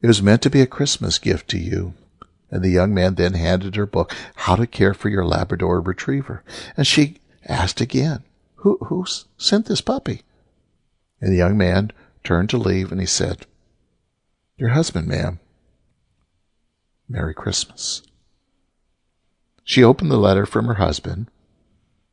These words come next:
He had written it three weeks before he had died. He left it with the kennel owners to be delivered, uh, with the puppy at Christmas,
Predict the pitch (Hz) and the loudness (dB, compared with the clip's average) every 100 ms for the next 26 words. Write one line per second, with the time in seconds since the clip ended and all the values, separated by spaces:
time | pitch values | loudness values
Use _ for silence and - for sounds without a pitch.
0 | _ - 110 104 110 - 95 76 - 98 | _ 0 0 4 2 2 -2 -4 -2 0
1 | 87 87 - 98 - 87 78 85 80 80 | 0 0 0 -2 -6 -6 -2 -2 0 0
2 | 85 82 78 _ _ _ _ _ _ _ | 0 0 -4 _ _ _ _ _ _ _
3 | _ _ _ _ _ _ _ _ _ _ | _ _ _ _ _ _ _ _ _ _
4 | _ - 120 160 - 151 127 127 - - | _ 6 8 8 6 4 4 0 -2 0
5 | 131 127 95 92 104 - - 87 - - | 2 2 0 0 -2 -2 -2 -2 -4 -16
6 | _ _ _ _ _ _ _ _ _ _ | _ _ _ _ _ _ _ _ _ _
7 | _ 117 92 87 92 104 117 117 95 - | _ -4 2 4 4 4 2 0 -6 -6
8 | - 90 87 95 - 123 - 92 - 98 | 0 2 4 2 0 -4 -2 -4 0 2
9 | 95 - 85 80 - 87 - - - | 0 0 -4 -2 -4 -4 -4 -6 -8